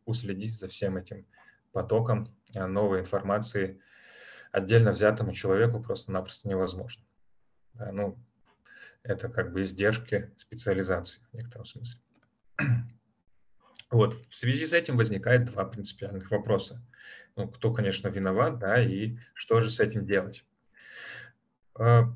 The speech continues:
по мнению некоторых исследователей, и мне это мнение очень сильно симпатично, нужно работать с основанием математики и нужно работать с правильной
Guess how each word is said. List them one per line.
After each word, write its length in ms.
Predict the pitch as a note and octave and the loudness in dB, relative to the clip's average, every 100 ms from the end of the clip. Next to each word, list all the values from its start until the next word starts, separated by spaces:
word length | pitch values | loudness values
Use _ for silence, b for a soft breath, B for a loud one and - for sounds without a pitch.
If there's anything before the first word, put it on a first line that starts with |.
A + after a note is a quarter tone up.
| - | 4
по 100 | C3 | 4
мнению 320 | D#3+ D#3 B2+ | 4 4 4
некоторых 480 | C3 B2 - G#2+ G#2 | 4 4 2 0 0
исследователей, 880 | B2 D3+ F#3 E3 D3 C#3+ B2+ A2+ | -2 2 2 4 2 0 0 2
и 40 | G#2 | 4
мне 240 | A2+ B2 | 6 8
это 200 | G#2+ - | 6 2
мнение 380 | F#2+ A2+ A#2 F#2+ | 2 4 6 4
очень 260 | G2+ - - | 0 -4 -8
сильно 500 | B2 A2+ F#2+ F#2+ - | -2 0 0 -4 -10
симпатично, 920 | - - - G#2 C#3 E3+ - B2 A#2+ A#2+ - _ B B B B - | -10 -8 -6 -6 -4 -4 -4 -2 -2 -2 -12 _ B B B B 2
нужно 300 | B2+ D3+ B2 | 2 4 4
работать 400 | A2 A#2 B2+ - | 8 6 6 -2
с 60 | |
основанием 500 | - G2+ G#2 A2+ G2+ | -6 -2 2 2 0
математики 800 | F#2+ F#2+ G#2 B2 B2 - G#2+ G#2+ _ | -2 -4 0 2 0 -6 -8 -8 _
и 80 | G#2 | -4
нужно 340 | G#2 B2 B2 | 2 4 4
работать 420 | G2 F2+ G#2+ G#2 - | 2 0 -2 -2 -6
с 40 | |
правильной 580 | - A2+ A#2 G2 F#2 | -2 6 6 6 0